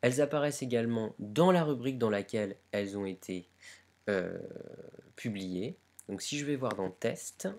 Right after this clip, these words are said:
et que je mets consulter la rubrique test, je vais voir dans la colonne de droite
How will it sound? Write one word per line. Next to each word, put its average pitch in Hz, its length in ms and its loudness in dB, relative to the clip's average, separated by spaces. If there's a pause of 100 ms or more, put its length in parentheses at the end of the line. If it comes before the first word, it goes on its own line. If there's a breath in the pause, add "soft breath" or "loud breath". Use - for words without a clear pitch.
(140)
et 117 60 -8
que - 180 -6
je 110 140 -4
mets 110 300 -2 (260)
consulter 143 540 -4
la 107 120 0
rubrique 92 380 -6
test, - 500 -6 (720 loud breath)
je 113 140 0
vais 127 120 0
voir 120 260 2
dans 110 120 2
la 151 100 2
colonne 135 320 2
de 107 100 -2
droite - 400 -8